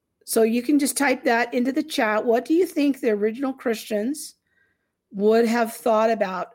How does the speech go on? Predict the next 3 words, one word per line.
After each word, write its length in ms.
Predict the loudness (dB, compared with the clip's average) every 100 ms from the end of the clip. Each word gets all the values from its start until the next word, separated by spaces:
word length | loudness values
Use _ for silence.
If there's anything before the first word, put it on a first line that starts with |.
| _
the 200 | -12 -10 -8
application? 1000 | -10 -8 -12 -10 -12 -12 -12 -16 -20 _ _ _ _ _ _ _ _ _ _ _ _ _ _ _ _ _ _ _ _ _ _ -18
Okay. 520 | -12 -8 -6 -8